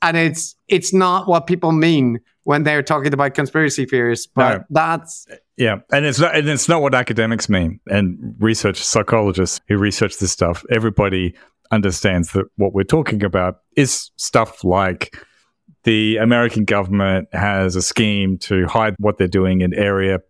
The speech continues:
Speaker 2: fifty-one, or that the Illuminati are in control of the world, or all of the powerful people, the W F and stuff like that, know that climate change is a hoax, and they're just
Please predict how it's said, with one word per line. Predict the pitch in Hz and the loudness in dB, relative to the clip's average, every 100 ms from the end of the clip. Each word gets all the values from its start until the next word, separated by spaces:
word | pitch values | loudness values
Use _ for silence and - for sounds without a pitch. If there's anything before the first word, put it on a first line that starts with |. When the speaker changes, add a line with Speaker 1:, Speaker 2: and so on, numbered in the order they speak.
| _ | _
Speaker 2:
fifty-one, | 117 - 120 117 139 135 | -4 0 2 2 0 -2
or | - 107 104 104 101 95 | 0 2 2 2 2 0
that | 104 98 98 - 98 | 0 0 -2 -6 -4
the | 92 98 95 95 | 0 2 4 2
Illuminati | 113 123 113 104 101 101 101 98 98 | 2 2 2 0 0 0 -2 -2 -2
are | 95 95 95 | -2 -2 0
in | 95 | -2
control | 98 95 107 101 98 | -2 -2 0 2 2
of | 95 | 2
the | |
world, | 92 92 92 92 95 | 2 2 2 0 0
or | 117 110 101 95 92 _ _ _ 117 | 2 2 2 0 -2 _ _ _ 0
all | 117 117 | 2 2
of | 107 | 0
the | |
powerful | - 110 104 98 98 | 0 0 0 -4 0
people, | 104 101 98 95 | 0 2 0 -2
the | 92 | -2
W | 107 107 101 95 | 0 2 2 2
F | 95 - | 0 -2
and | 95 80 | -4 -4
stuff | - 95 - | 0 0 2
like | 92 101 | 0 0
that, | 98 107 | 0 0
know | 110 104 | 2 2
that | 104 | 0
climate | - 92 92 | -2 -2 -2
change | - 95 92 | 0 0 -2
is | 90 | -2
a | 92 | -2
hoax, | 104 92 90 - - - _ - | 0 -2 -4 -10 -14 -20 _ -4
and | 101 90 | -4 -2
they're | 95 | 0
just | 101 92 | 0 -2